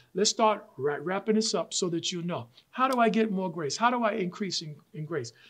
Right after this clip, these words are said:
Number one, I increase through my faith, getting more faith. Number two, through the knowledge, the knowledge of who my Father is, the knowledge of who Jesus Christ is.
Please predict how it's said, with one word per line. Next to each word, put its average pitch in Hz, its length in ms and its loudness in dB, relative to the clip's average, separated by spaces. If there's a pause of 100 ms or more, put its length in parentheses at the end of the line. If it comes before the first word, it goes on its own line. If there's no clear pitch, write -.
(100)
Number 180 240 2
one, 233 400 4 (400)
I 170 100 0
increase 190 420 0 (140)
through 196 300 -4 (180)
my 165 380 -2
faith, 127 420 -8 (460)
getting 175 280 0
more 165 180 -4
faith. 113 280 -8 (360)
Number 185 260 0
two, 254 360 -2 (280)
through 202 200 -4
the 165 100 -2
knowledge, 151 640 -2
the 147 140 -6
knowledge 214 520 2 (320)
of 160 200 -6
who 226 340 0
my 160 220 -4
Father 226 580 4
is, 226 240 -2 (260)
the 151 80 -8
knowledge 180 380 -2
of 165 140 -4
who 170 200 -6
Jesus - 720 -2
Christ 220 400 0
is. 220 160 2